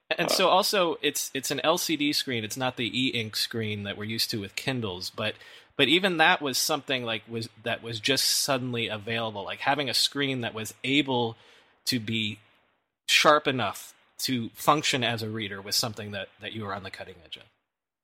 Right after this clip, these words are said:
Speaker 2: Yeah, and in fact, we had to, we, it, at that time, and I think it's probably still the case, all the best displays come from Japan, and so, uh, we had to,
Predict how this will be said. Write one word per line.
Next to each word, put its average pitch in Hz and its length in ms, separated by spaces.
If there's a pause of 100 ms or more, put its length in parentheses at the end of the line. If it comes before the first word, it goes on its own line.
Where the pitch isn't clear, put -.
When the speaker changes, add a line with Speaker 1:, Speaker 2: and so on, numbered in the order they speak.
(180)
Speaker 2:
Yeah, 143 220
and 135 100
in 135 220
fact, 123 220
we 127 100
had 123 160
to, 107 240
we, 120 260 (140)
it, - 460
at 135 100
that 135 260
time, 107 220
and 113 100
I 110 60
think 113 140
it's 104 80
probably 104 280
still 110 200
the 107 80
case, 104 260
all 123 140
the 117 80
best 104 200
displays 104 460
come 101 120
from 107 180
Japan, 104 520
and 110 280
so, 110 200 (540)
uh, 101 240 (220)
we 120 280
had 123 240
to, 113 160